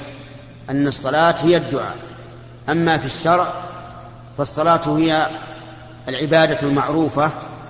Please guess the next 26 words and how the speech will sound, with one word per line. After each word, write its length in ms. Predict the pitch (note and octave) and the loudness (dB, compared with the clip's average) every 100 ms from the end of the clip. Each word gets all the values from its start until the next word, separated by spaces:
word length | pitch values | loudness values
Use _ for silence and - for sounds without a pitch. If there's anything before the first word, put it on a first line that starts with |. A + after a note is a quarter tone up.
| - - - - - - - - | -18 -20 -20 -20 -20 -20 -20 -4
إلا 300 | D#3 F3 E3+ | 0 4 4
إذا 260 | E3 E3 D#3 | 4 4 4
دل 240 | D#3 D#3 | 2 2
الدليل 720 | C#3+ C#3 C#3 E3 F3+ - - - - - - - | 0 0 2 4 4 2 -6 -12 -14 -16 -18 -10
على 280 | B2+ D3 D3+ | -2 2 2
أن 80 | D#3 | 2
المراد 500 | D3 D3 C#3 C#3 B2 | 0 0 0 0 -2
به 60 | C3 | -4
الدعاء، 480 | - C3+ D3 - C#3 | -4 -2 -2 -4 -4
بها 160 | C#3 | -2
الدعاء، 440 | C#3+ A#2 D#3 F#3+ F#3 | -2 -2 2 2 2
فهو 240 | E3+ E3 | 0 2
على 260 | D#3 D3 D3 | 2 2 0
ما 120 | D3 | -2
دل 240 | C#3+ C#3 | -4 -4
عليه 300 | B2+ C#3+ C3 | -2 -2 -4
الدليل. 340 | A#2+ B2+ C3+ - - - - - - - - - - - - - - - - - - - - - | -4 -4 -6 -6 -14 -20 -20 -20 -20 -20 -20 -20 -20 -20 -20 -20 -20 -20 -20 -20 -20 -20 -20 -4
فالإنسان 420 | C#3+ D#3 D#3 F3+ | 0 2 2 4
إذا 380 | F3 F3 E3 D#3+ D#3+ - C#3+ | 6 4 4 2 0 -8 0
دعي 320 | F3+ F3 D#3+ | 2 4 4
إلى 140 | D3 C#3+ | 4 2
طعام 280 | C3+ C3 B2 - - - - - - - - - - B2 | 0 -2 -4 -8 -16 -16 -18 -20 -20 -20 -20 -20 -12 -8
وحضر 600 | A#2 E3+ D#3+ C#3 - - - - - - - - - - - | -2 2 2 0 -6 -12 -16 -16 -18 -20 -20 -20 -20 -20 -6
فلا 220 | D#3+ G3 | 0 2
يكفي 220 | F#3+ - C#3+ | 2 -2 -6
الحضور، 360 | D#3 C#3+ B2+ | -4 -4 -4